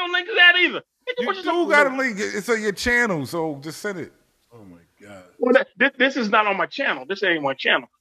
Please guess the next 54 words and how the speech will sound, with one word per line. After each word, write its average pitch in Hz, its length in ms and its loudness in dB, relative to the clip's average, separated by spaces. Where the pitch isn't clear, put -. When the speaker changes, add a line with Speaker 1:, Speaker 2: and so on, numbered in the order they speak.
Speaker 1:
Okay, 165 200 6
the 175 80 4
other 208 200 6
Speaker 2:
The 190 60 0
Speaker 1:
one 190 120 2
is 269 80 2
Speaker 2:
video 262 180 6
Speaker 1:
on 233 80 2
Speaker 2:
you 254 100 2
was 233 160 0
just 220 180 0
about 226 260 4
to 220 40 0
play 233 300 0
us 214 80 -2
is 214 100 -8
not 220 140 -4
on 220 80 -4
your 214 120 -6
channel? 240 360 -10
Speaker 1:
Oh, 262 80 8
yeah, 233 200 8
that's 220 200 6
on 190 60 2
my 165 80 0
channel, 190 280 -2
but 160 80 -6
I'm 160 80 -4
talking 180 160 -2
about 151 100 -2
the 127 60 -14
song. 196 360 0
Speaker 2:
Okay, 127 320 -10
all 131 80 -6
right, 147 80 -4
send 185 180 -6
me 190 60 -2
the 180 80 -8
song. 139 360 -12
Speaker 3:
So 170 120 -4
send 214 240 0
me 247 80 0
the 220 100 -2
song, 147 440 -2
and 143 80 -8
I'll 151 120 -8
send 170 260 -12
it 185 60 -12
to 196 60 -14
him. 180 320 -14
Speaker 2:
Yeah, 135 120 -10
yeah, 131 260 -10
send 131 260 -16
it. - 60 -20